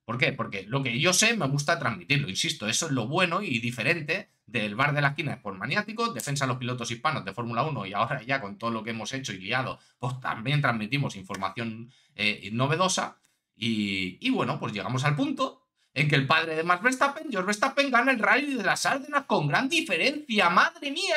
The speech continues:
yo leo este tutorial y digo, "Un autógrafo de este hombre", pero luego bajas para abajo o miras los resultados de esta competición y ves que es el Rally de la Salchipapa de Bélgica. Porque fijaros que todos son de, de Bélgica, ¿eh?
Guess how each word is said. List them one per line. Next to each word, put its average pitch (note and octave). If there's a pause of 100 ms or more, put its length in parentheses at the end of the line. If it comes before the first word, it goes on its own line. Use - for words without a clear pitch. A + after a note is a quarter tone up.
yo D4
leo D4
este A3+
tutorial G#3
y A#3+
digo, G#3 (140)
"Un F4+
autógrafo C#4+
de A#3+
este B3+
hombre", E4
pero D#3
luego F#3
bajas C3
para F#3
abajo -
o A#2
miras C#3+
los D3
resultados F3+ (280)
de A#2+
esta D3
competición F#3 (260)
y C3+
ves D3+
que C3+
es C3+
el B2
Rally B2+
de C3+
la A2
Salchipapa F#2+
de G2+
Bélgica. C3+ (320)
Porque A#2+
fijaros C3
que C3
todos C#4+
son G3 (500)
de, A2+
de A2+
Bélgica, A#2
¿eh? -